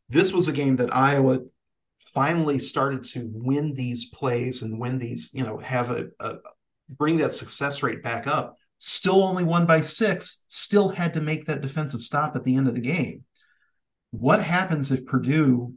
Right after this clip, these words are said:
is executing at a Wisconsin level, executing even at a Minnesota level? You know, that would have been a situation where Iowa maybe gets a loss on a game that they had controlled for the most part.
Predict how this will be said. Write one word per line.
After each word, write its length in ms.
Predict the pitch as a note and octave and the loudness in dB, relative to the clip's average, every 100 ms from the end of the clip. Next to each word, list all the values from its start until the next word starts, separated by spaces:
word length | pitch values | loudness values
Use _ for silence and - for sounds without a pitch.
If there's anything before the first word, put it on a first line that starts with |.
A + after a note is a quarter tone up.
| - | -6
is 300 | B2 A#2+ - | -4 -4 -4
executing 720 | C3+ C3 C3+ C3 C#3 B2+ A#2+ | -6 -6 -8 -6 -2 -2 -2
at 100 | A#2+ | -4
a 40 | A2+ | -6
Wisconsin 680 | A#2 - - A#2+ B2+ - - | -8 -10 -8 -6 -6 -10 -14
level, 280 | - - _ _ _ _ _ _ _ - | -16 -20 _ _ _ _ _ _ _ 0
executing 480 | E3+ - - A3 E3+ | 0 0 -4 -2 0
even 260 | F3 E3 | 2 4
at 120 | D#3+ C#3+ | 2 4
a 40 | |
Minnesota 800 | C3+ D3+ D#3 C3+ - - D3+ C#3+ | 2 4 2 0 -2 -2 -2 -2
level? 320 | A2+ - - _ _ _ _ _ _ _ | -4 -8 -14 _ _ _ _ _ _ _
You 140 | B2+ B2 | -4 -2
know, 300 | B2 A#2+ - - _ | -2 -4 -10 -20 _
that 480 | B2+ B2 D#3+ G3 - | -8 0 4 2 2
would 140 | D#3 | 2
have 100 | D3+ | 2
been 140 | D3+ C#3+ | 2 -2
a 40 | |
situation 720 | C#3 C#3 - C3+ B2 - C#3 | -4 -6 -6 -6 -6 -6 -8
where 440 | A#2+ A2+ A2+ A2+ A2+ _ _ _ _ _ _ _ _ _ - | -8 -8 -8 -10 -14 _ _ _ _ _ _ _ _ _ -2
Iowa 440 | C3+ C#3 C3+ B2+ | 0 2 2 0
maybe 500 | A#2+ B2 C3+ D3 C#3 | -2 0 0 0 -4
gets 360 | - C3+ C3+ C3 | -4 -4 -4 -4
a 60 | |
loss 680 | A2 A#2 B2+ B2 A#2 - - | -6 0 2 2 0 -8 -10
on 200 | - B2 | -6 -4
a 60 | A#2+ | -4
game 360 | A2 C3 C3 C3+ | -4 -2 0 -2
that 160 | B2 | -6
they 140 | A2+ A#2 | -6 -4
had 260 | A#2+ A2+ | -4 -8
controlled 640 | - A2 - C3+ C#3 A#2+ - | -10 -12 -8 -2 0 -2 -6
for 100 | A2+ | -8
the 100 | A#2+ | -4
most 320 | D3 E3 - | -4 -4 -8
part. 280 | - - | -12 -12